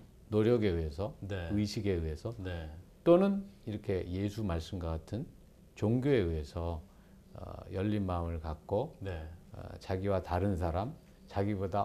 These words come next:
Speaker 1: 어려운 사람, 자기보다, 아, 여러 가지 생활에 핍박을 받고 있는 사람,
Speaker 2: 예.
Speaker 1: 이런 사람들에 대해서 관심을 갖고 신경을 쓰고 함께하는 그런,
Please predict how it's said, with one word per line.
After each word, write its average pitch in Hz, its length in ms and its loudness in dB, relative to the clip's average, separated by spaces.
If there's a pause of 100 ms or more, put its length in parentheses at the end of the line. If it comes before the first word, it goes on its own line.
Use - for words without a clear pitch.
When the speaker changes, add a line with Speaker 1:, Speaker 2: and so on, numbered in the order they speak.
Speaker 1:
어려운 101 460 4
사람, 85 360 -4 (380)
자기보다, 90 920 -4
아, 90 560 -12 (380)
여러 95 220 -2
가지 87 380 -2 (440)
생활에 98 440 -2
핍박을 175 440 4
받고 90 300 -2
있는 80 220 -2
사람, 85 280 -4 (160)
Speaker 2:
예. 92 180 -6
Speaker 1:
이런 117 300 0
사람들에 104 540 0
대해서 85 540 -2 (680)
관심을 107 460 0
갖고 90 340 -4
신경을 110 440 -4
쓰고 95 340 -4
함께하는 104 760 -2 (720)
그런, 151 760 0